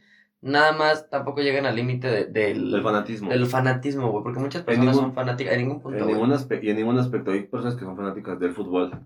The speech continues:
Speaker 1: Sí, todavía
Speaker 2: pero,
Speaker 1: chingo.
Speaker 2: pero fanáticas que se desvían por el fútbol y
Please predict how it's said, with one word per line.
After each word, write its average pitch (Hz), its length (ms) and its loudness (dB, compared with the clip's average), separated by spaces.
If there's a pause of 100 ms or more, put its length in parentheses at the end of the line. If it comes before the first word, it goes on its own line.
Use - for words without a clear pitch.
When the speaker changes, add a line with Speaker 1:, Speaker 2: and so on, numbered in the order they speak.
Speaker 1:
Sí, 113 180 -12
todavía 117 280 0
Speaker 2:
pero, 95 280 2
Speaker 1:
chingo. - 140 -8
Speaker 2:
pero 104 200 2
fanáticas 104 500 -4
que 101 80 -14
se 92 120 -6
desvían 90 300 -4
por 92 100 -6
el 87 100 -6
fútbol 98 300 -6
y - 40 -6